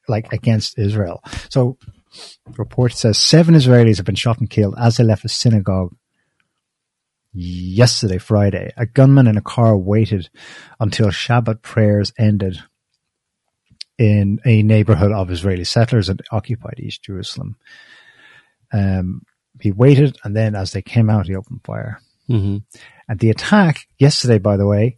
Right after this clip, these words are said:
Speaker 1: was International Holocaust Remembrance Day.
Speaker 2: Mm-hmm.
Speaker 1: Arabic, if you scroll down, I want people to see this one. Um, do a search for Hebrew.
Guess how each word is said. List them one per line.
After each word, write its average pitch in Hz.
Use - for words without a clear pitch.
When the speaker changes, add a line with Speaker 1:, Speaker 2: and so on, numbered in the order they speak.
Speaker 1:
was 117
International 123
Holocaust 113
Remembrance 107
Day. -
Speaker 2:
Mm-hmm. 113
Speaker 1:
Arabic, 214
if -
you 139
scroll 190
down, 160
I 147
want 151
people 131
to 101
see 131
this 113
one. 113
Um, 110
do 147
a 135
search -
for 107
Hebrew. 131